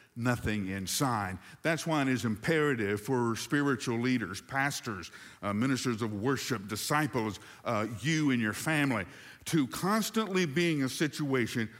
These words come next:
where you are being poured into by the Spirit of Christ.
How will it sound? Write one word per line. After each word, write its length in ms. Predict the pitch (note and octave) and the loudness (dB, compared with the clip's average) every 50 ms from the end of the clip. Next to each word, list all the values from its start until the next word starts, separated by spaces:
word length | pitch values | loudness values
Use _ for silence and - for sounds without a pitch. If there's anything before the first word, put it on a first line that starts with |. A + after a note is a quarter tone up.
| - - - - | -20 -20 -6 -2
where 260 | E3+ F3 E3+ E3+ E3 | 0 2 4 4 2
you 440 | D#3+ C3+ A#2 D3 D#3 D3+ D3+ D#3+ D#3+ - | 2 0 0 0 0 0 0 -2 -2 -2
are 280 | D3 C#3+ C#3 C3 B2+ B2 | 0 2 2 2 2 0
being 460 | A2+ G#2+ C3 C#3 C#3 B2+ B2 A#2 A#2 - - | 0 0 0 2 4 4 2 0 -2 -6 -10
poured 540 | - - G#3+ G#3 G3 G3 F#3 F3+ F3 D#3+ E3+ - - - | -4 -2 0 0 2 4 4 4 2 0 -4 -8 -6 -2
into 840 | B3+ B3+ B3+ B3+ C4 B3 E3+ - - - C#3 A#2 G#2+ G#2+ A2 A#2 G#2+ | 0 2 2 4 2 2 0 0 0 2 2 2 2 2 0 -2 -2
by 160 | B2 A#2+ B2 | 0 0 0
the 120 | B2+ B2+ | 0 0
Spirit 420 | B2 - - D3 C3 B2 B2+ B2 B2+ | -2 0 2 2 4 4 4 2 0
of 120 | A#2 - | -2 -2
Christ. 460 | - D3 B2+ G#2 - - - - - | -2 -2 -2 -2 -4 -8 -10 -10 -12